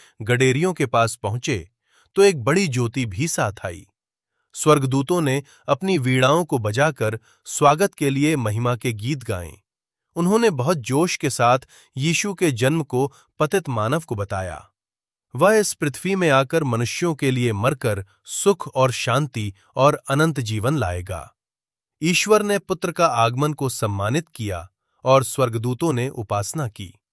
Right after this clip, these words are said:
जब उसका बपतिस्मा हुआ, तो स्वर्गदूत ऊपर से उस पर छाया डाल रहे थे। पवित्र आत्मा कबूतर के रूप में उस पर आया और उजाला किया,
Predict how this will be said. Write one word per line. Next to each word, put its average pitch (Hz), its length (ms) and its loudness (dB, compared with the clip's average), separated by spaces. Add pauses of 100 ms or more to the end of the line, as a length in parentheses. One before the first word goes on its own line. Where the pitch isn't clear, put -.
(520)
जब 180 200 4
उसका 180 280 2
बपतिस्मा 131 540 -2
हुआ, 117 440 0 (240)
तो 180 120 2
स्वर्गदूत 151 640 0
ऊपर 139 400 -2
से 123 320 -4 (200)
उस 139 160 -4
पर 165 200 0
छाया 131 420 0
डाल 104 240 -2
रहे 98 240 -6
थे। - 300 -16 (720)
पवित्र 175 320 2
आत्मा 190 340 2
कबूतर 139 480 0
के 135 140 -2
रूप 131 300 -2
में 131 100 0
उस 117 160 -2
पर 113 180 -4
आया 113 440 0 (240)
और 143 160 6
उजाला 123 460 -2
किया, 90 440 -10